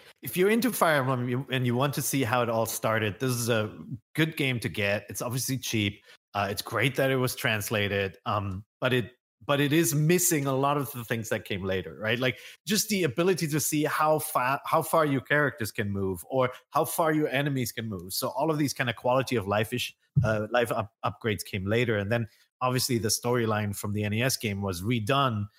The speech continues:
uh, in, in the, in the sequel. So there are better ways to play it. Um, but, you know, from an historic, from a historical perspective, it's just really cool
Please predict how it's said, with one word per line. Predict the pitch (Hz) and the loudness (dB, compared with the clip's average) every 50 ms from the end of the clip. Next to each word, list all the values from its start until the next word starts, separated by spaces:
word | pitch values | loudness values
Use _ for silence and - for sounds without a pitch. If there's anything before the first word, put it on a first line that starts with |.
| _ _ _ _ | _ _ _ _
uh, | 113 107 104 104 - - | -2 -2 -2 -2 -4 -6
in, | 110 110 113 - - | -8 -8 -8 -8 -6
in | 123 117 110 | -4 -4 -4
the, | 113 113 - | -4 -6 -6
in | - 117 | -6 -4
the | 113 104 | -2 -2
sequel. | - - - 104 - - 101 95 | -2 -2 -4 -4 -4 -4 -6 -6
So | - - 117 | -4 -2 -2
there | 101 107 101 | -2 -2 -2
are | |
better | 85 113 101 107 104 | -2 -2 -2 0 0
ways | 101 101 92 - | 0 -2 -2 -4
to | - 87 | -6 -12
play | - - 98 101 113 | -10 -8 -6 -2 0
it. | 131 170 - _ _ _ | -2 -2 -2 _ _ _
Um, | - 107 107 104 101 - - _ _ _ | -6 -4 -2 -2 -4 -6 -10 _ _ _
but, | 123 117 110 - - _ | -4 -4 -4 -6 -14 _
you | - 107 | -4 -4
know, | 104 92 | -4 -4
from | - - 110 110 | -4 -4 -4 -2
an | 107 | 0
historic, | 107 110 101 - - 117 113 120 107 95 101 | 0 -2 -2 -2 -2 0 0 0 -2 -4 -6
from | - 120 110 110 | -6 -4 -2 -2
a | 104 | -2
historical | 98 95 - 117 104 101 - 104 | -4 -4 -2 -2 -4 -2 -2 -4
perspective, | 92 - - 90 - - 101 - - 98 85 | -6 -6 -10 -10 -10 -12 -14 -10 -10 -12 -10
it's | 82 - | -8 -8
just | - 98 - - | -8 -8 -6 -6
really | 98 95 95 87 | -6 -6 -6 -6
cool | - - 110 92 92 92 95 | -6 -6 -6 -4 -4 -6 -8